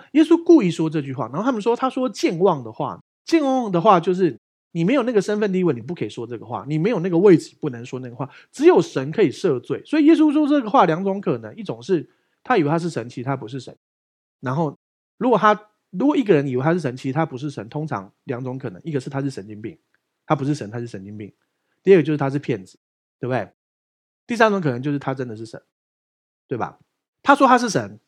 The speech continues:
两种可能，一种就是他真的是神，另外一种就是他不是神，对不对？逻辑嘛，对不对？他真的是神，感谢主啊，那我们就来相信真神。好，他说他是神，其实他不是神，那就两种可能，一种是他是疯子，一种是他是骗子，没错吧？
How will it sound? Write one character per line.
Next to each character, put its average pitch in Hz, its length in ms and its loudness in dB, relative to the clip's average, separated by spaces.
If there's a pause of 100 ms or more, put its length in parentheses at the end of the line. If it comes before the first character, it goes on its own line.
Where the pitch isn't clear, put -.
(400)
两 160 200 0
种 170 160 -2
可 156 120 -4
能， 107 180 -12
一 - 80 -6
种 123 180 -6
就 123 120 -8
是 120 320 -8 (260)
他 160 140 2
真 151 120 -4
的 139 80 -4
是 139 100 -4
神， 107 160 -10
另 143 100 -6
外 147 80 -2
一 - 20 -4
种 107 100 -8
就 110 40 -12
是 127 60 -12
他 127 120 -4
不 98 140 -18
是 120 100 -14
神， - 200 -16 (340)
对 117 140 -8
不 107 60 -12
对？ 120 100 -6
逻 139 80 0
辑 107 180 -10
嘛， 101 160 -14
对 107 80 -14
不 110 80 -8
对？ 98 120 -8 (800)
他 220 120 4
真 202 100 2
的 202 80 2
是 190 120 0
神， 131 180 -4
感 113 140 -8
谢 147 120 -2
主 123 140 -8
啊， 101 220 -10
那 123 100 -6
我 104 60 -10
们 95 100 -16
就 113 80 -12
来 110 80 -10
相 107 160 -16
信 113 120 -16
真 101 180 -16
神。 - 180 -20
好， - 240 -12 (320)
他 208 300 6
说 190 180 0
他 175 80 2
是 175 140 0
神， 95 320 -12
其 127 120 -10
实 123 60 -4
他 135 100 0
不 120 140 -8
是 120 140 -8
神， - 180 -12
那 139 100 -6
就 135 140 -2
两 107 180 -10
种 107 140 -14
可 110 140 -14
能， 80 120 -18
一 160 80 -8
种 113 140 -10
是 113 100 -14
他 117 160 -12
是 113 80 -12
疯 101 240 -14
子， 85 140 -20
一 131 60 -18
种 98 140 -12
是 98 100 -20
他 104 120 -12
是 107 120 -16
骗 98 260 -14
子， - 220 -20
没 110 120 -14
错 123 160 -6
吧？ 98 180 -8